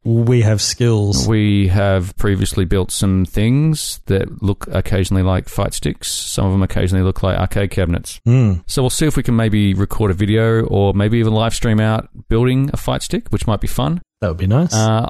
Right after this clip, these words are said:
Speaker 2: I wanna do a wrestling game series because there are also a lot of wrestling games I have not played that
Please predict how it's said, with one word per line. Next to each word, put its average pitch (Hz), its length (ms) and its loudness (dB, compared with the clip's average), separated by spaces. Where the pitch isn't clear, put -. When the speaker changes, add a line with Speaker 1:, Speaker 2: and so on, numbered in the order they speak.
Speaker 2:
I 117 680 2
wanna 101 380 2
do 104 680 2
a 92 180 2
wrestling 107 520 0
game 110 280 2
series 139 640 -2
because 92 840 -2
there 101 200 0
are 101 120 0
also 104 420 0
a 95 40 2
lot 95 180 2
of 92 100 -2
wrestling 98 320 0
games 95 260 0
I 98 80 2
have 92 140 0
not 92 240 -2
played 92 520 0
that 92 380 -2